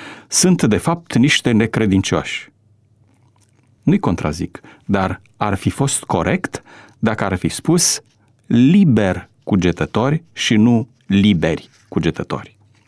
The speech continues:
Altă situație în care vorbitorul poate greși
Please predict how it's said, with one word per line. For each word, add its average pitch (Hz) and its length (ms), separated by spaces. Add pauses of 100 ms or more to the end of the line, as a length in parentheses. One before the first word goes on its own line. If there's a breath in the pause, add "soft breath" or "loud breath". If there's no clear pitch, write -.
(2000 soft breath)
Altă 226 260
situație 113 640
în 180 60
care 95 180
vorbitorul 92 560
poate 120 280
greși 90 540